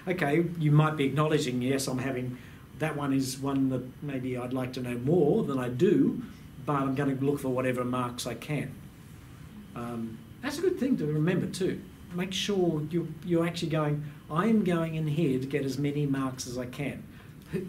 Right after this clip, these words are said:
Do you know people who have gone in thinking, "Oh, I wonder how many marks I won't get"? Or something like that. So, one, again, setting yourself up for,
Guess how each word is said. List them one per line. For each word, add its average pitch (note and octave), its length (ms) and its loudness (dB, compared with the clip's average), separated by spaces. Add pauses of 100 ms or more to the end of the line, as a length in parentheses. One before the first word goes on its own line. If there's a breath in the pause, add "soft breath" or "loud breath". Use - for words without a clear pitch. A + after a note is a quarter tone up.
Do D#3+ 120 2
you F3+ 60 6
know G3+ 200 4
people F#3 320 2
who E3 60 8
have D3 100 4
gone D#3 280 4
in D3+ 180 2
thinking, D3 500 2 (160)
"Oh, F3 840 6
I E3+ 60 -4
wonder F#3+ 240 4
how E3+ 60 4
many E3 180 6
marks D#3 320 2
I D3+ 60 4
won't D3 480 2
get"? - 260 -8 (2250)
Or - 40 -12
something - 300 -10
like A#2+ 220 -6
that. A#2 220 -8
So, B2+ 300 -4 (180)
one, C#3 240 -2 (300 loud breath)
again, E3 680 4
setting D3 300 4
yourself C3+ 380 0
up B2+ 200 -2
for, C#3 100 -4